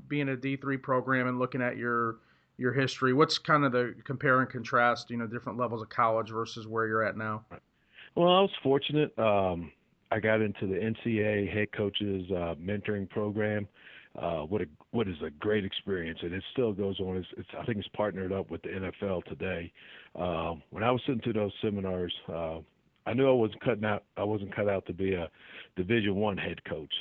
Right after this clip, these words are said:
Speaker 2: Uh, I just don't wanna get in that political arena of it. I think they lose some of the contacts with the players. Uh, so then I started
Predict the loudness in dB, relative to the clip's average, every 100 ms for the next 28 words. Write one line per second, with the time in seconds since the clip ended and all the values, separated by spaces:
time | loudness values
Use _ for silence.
0 | -6 -6 -4 -6 -8 -6 -6 -6 -8 -6
1 | -6 -6 -8 -6 -4 -4 -4 -2 -2 -2
2 | -8 _ -4 0 2 2 2 -2 -2 -2
3 | -4 -6 -14 -16 -8 -4 -2 -2 0 0
4 | 2 2 0 -2 -6 -8 -4 -2 -2 -2
5 | -4 -4 -4 -4 -4 -2 -2 -6 -10 -8
6 | -8 -6 -2 0 0 -2 -6 -12 -20 -20
7 | _ -6 -4 -2 -2 -4 -6 -6 -2 -2
8 | -2 -2 -2 -2 0 0